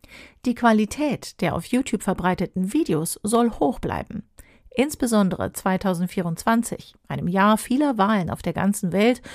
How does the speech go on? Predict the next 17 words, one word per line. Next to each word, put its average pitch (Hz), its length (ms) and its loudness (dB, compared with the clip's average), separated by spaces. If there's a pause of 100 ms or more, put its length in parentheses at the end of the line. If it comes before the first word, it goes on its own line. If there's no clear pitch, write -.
(300)
sollen 214 360 4
sich 240 180 0
Zuschauer 262 520 0
darauf 185 280 -2
verlassen 180 540 -2
können, 202 440 -2 (140)
keinen 226 440 0
falschen 240 500 -2
Informationen, 220 880 -2 (220)
Gewaltaufrufen, 202 1080 0
Hassreden 180 580 -4
oder 220 220 0
Hetze 208 420 -2
ausgesetzt 180 600 -4
zu 180 140 -4
werden, - 340 -4 (440)
gerade 262 400 2